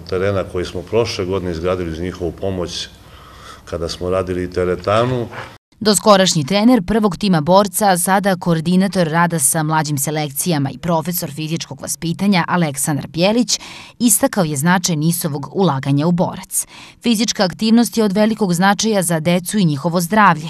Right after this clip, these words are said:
Speaker 2: Nastavit ćemo i unaprediti saradnju sa decom predškolskog i školskog uzrasta", rekao je Bjelić.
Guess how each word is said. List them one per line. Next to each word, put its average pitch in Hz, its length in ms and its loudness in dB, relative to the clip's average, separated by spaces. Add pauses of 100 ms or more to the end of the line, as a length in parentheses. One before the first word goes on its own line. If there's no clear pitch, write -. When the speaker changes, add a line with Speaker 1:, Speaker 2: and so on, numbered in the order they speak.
(160)
Speaker 2:
Nastavit 202 580 2
ćemo 160 280 0
i 220 200 0
unaprediti 175 680 0
saradnju 185 520 4
sa 208 200 0
decom 143 480 -4
predškolskog 175 880 -2
i 220 100 -2
školskog 143 640 -4
uzrasta", 143 580 -4 (200)
rekao 160 460 -2
je 220 140 2
Bjelić. - 600 -6